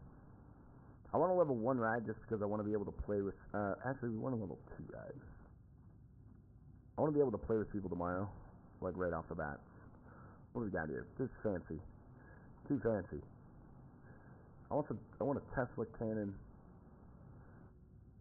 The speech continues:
Hey, there we go. That's level two. That's pretty sweet. Oh, I can't click buy. Why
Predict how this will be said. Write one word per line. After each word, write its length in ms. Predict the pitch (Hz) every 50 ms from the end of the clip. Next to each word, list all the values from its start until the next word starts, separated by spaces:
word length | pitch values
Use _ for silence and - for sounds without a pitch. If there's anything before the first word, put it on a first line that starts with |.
| - - - - - -
Hey, 60 | - 120
there 960 | 131 131 127 123 117 113 110 107 101 101 98 95 92 90 90 87 90 104 117
we 60 | 110
go. 180 | 95 92 95 92
That's 160 | 92 101 - -
level 240 | 135 127 98 - - -
two. 240 | 120 117 120 135 135 - - - -
That's 160 | 104 113 110 113 -
pretty 160 | 135 117 107 -
sweet. 200 | - 104 104 107 - - - - - - - - - - - - - - - - - - - - - - - - - - - - - - - - - - - - - - - - - - - - - - - - - -
Oh, 100 | - 117
I 100 | 117 113
can't 240 | 104 - 139 135 - -
click 180 | - 127 110 - - 120 110
buy. 540 | 110 113 113 113 110 101 95 92 87 90 90
Why 160 | 87 92 92